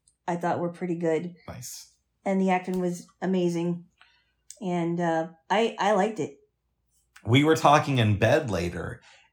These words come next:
Speaker 2: and I was surprised that you have never seen Are You Being Served?
Speaker 1: No, I haven't. I don't know a lot about British shows.
Speaker 2: Mm-hmm.
Speaker 1: I also haven't seen Mon-, Monty Python's, um, The Flying Circus.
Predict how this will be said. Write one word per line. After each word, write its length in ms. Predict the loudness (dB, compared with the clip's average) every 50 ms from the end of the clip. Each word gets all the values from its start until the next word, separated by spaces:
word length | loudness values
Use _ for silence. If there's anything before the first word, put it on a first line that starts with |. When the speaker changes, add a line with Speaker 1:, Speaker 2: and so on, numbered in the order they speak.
| -2
Speaker 2:
and 100 | 0 2
I 140 | 4 4 4
was 180 | 4 4 2 2
surprised 520 | 0 -2 2 4 4 4 6 4 4 2
that 120 | 0 0 -2
you 580 | -2 0 2 4 4 4 4 4 4 2 2
have 260 | 2 2 2 2 2 2
never 260 | 2 2 2 0 -2
seen 380 | -2 0 0 2 2 2 2
Are 220 | 0 0 2 2 2
You 180 | 2 0 0
Being 300 | -2 -2 -2 -4 -4 -4 -6
Served? 500 | -6 -6 -6 -6 -6 -8 -12 -16 -18 -20 -20 -20 -20 _ _ _ _ _ _ _ _ _ _
Speaker 1:
No, 200 | -10 -6 -4 -4
I 60 | -2 -2
haven't. 340 | -2 -2 -2 -2 0 0 0
I 80 | 0 2
don't 100 | 2 2
know 160 | 2 2 0
a 100 | 0 -2 -2
lot 100 | -4 -4
about 300 | -4 -4 -4 -6 -6 -6
British 280 | -6 -6 -6 -6 -8
shows. 380 | -10 -8 -8 -8 -8 -10 -10 -4
Speaker 2:
Mm-hmm. 260 | -2 0 0 0 -2 -4 -10 _ _ _ _ _ _ _ _ _ _ _ _ _
Speaker 1:
I 140 | -4 -2 0 0
also 240 | 0 0 -2 -2
haven't 240 | -2 -2 -2 -4 -6 -6
seen 220 | -4 -2 0 0
Mon-, 260 | 0 0 -2 -2 -4 -10 _ _
Monty 360 | -6 -2 -2 -2 -2 -4 -6 -10
Python's, 800 | -8 -4 -4 -4 -2 -2 -4 -4 -2 -2 -2 -2 -4 -6 -8 -10
um, 400 | -8 -6 -6 -4 -6 -6 -8 -12 _ _ _ _ _ _ -10
The 160 | -8 -8 -6
Flying 320 | -4 -2 -2 0 0 -2 -4
Circus. 760 | -4 -4 -6 -6 -4 -4 -2 -2 0 0 0 -2 -2 -6